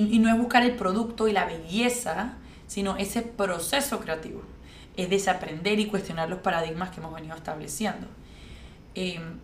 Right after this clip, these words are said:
y hay una diferencia entre estar presente físicamente, nada más estar ahí en carne y hueso y quizás en el celular o como que, "Ah, sí, estoy aquí, estoy presente, estoy presente, estoy acá", a una presencia que sostiene a otro.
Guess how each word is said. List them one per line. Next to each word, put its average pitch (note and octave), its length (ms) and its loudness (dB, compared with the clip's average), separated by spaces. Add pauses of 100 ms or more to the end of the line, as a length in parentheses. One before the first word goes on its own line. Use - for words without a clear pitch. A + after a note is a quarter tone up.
(100)
y G#3+ 120 4
hay G3+ 100 6
una B3 100 4
diferencia A3+ 1000 0 (480)
entre G3+ 480 4
estar F#3+ 360 4
presente G#3+ 440 0
físicamente, D4+ 760 0 (1600)
nada F#3+ 140 0
más F#3+ 120 2
estar G#3+ 160 6
ahí A3+ 320 8
en F#3 120 0
carne G#3 300 10
y - 20 4
hueso G#3 400 4
y F3+ 40 -2
quizás F3+ 260 -2
en A3 80 6
el G3 100 0
celular F3+ 500 6
o E3 80 0
como E3 180 -6
que, F3 80 -2
"Ah, F#3+ 240 10
sí, G3 140 2
estoy F#3+ 220 0
aquí, F#3+ 220 4
estoy A3+ 120 0
presente, F#3+ 640 0
estoy G#3 180 -4
presente, E3 380 -6
estoy F3+ 180 -6
acá", D#3+ 400 0 (640)
a A3+ 180 6
una B3 200 8
presencia G#3+ 520 0
que - 160 -4
sostiene A3 920 2
a F3 100 0
otro. F3+ 300 -4